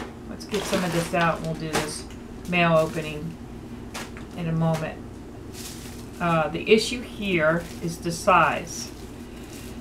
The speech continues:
Well, I mean, it's not an issue. It's, uh, but, I mean, let's look at it. It's not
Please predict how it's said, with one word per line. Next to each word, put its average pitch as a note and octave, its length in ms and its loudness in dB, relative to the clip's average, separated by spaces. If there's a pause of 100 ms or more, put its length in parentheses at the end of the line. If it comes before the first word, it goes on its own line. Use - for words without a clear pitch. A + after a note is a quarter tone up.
(200)
Well, A#3+ 220 12
I B3+ 100 6
mean, B3+ 140 6
it's B3 120 -2
not C4+ 180 8
an G#3+ 120 8
issue. A3+ 340 4 (280)
It's, F3+ 260 0
uh, F3 460 10
but, F#3+ 180 10 (160)
I F#3 100 4
mean, F3+ 380 2 (720)
let's F#3+ 360 8
look G3+ 200 4
at D3 220 6
it. - 120 0 (140)
It's - 460 -2 (460)
not G3+ 500 8